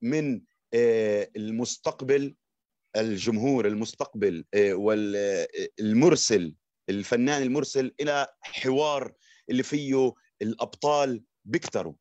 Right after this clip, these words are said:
وفي شراكة بالبطولة. وبتخيل لما إحنا من-، نرجع من-، دايمًا بنروح للمرجع الفني الشعبي، البطولة جماعية، يعني الدبكة جماعية هي اللي بتعلمك كيف إنك تركز مع الآخرين،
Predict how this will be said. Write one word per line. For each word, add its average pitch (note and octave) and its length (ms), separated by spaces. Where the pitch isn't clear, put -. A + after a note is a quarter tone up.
وفي C3+ 440
شراكة C#3 540
بالبطولة. A2 680
وبتخيل D#3 600
لما C3 180
إحنا D3 220
من-، B2 180
نرجع A#2+ 760
من-، G#2 240
دايمًا C#3+ 460
بنروح B2+ 400
للمرجع A#2 560
الفني B2+ 400
الشعبي، G#2 640
البطولة D#3 840
جماعية، A2 640
يعني A2 380
الدبكة A2 600
جماعية G2+ 680
هي C#3 180
اللي B2+ 120
بتعلمك B2 540
كيف - 320
إنك A#2 380
تركز B2 380
مع A2 140
الآخرين، A#2 640